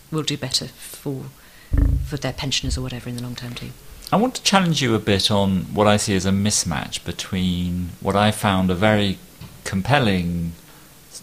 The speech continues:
Speaker 2: narrative of the challenges we face, um, the environmental challenges,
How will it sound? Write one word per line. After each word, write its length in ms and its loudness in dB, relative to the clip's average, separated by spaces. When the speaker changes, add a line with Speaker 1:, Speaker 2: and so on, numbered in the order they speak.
Speaker 2:
narrative 760 6
of 600 -2
the 100 -2
challenges 560 -2
we 120 -6
face, 580 -6
um, 500 -2
the 80 -2
environmental 520 4
challenges, 800 -4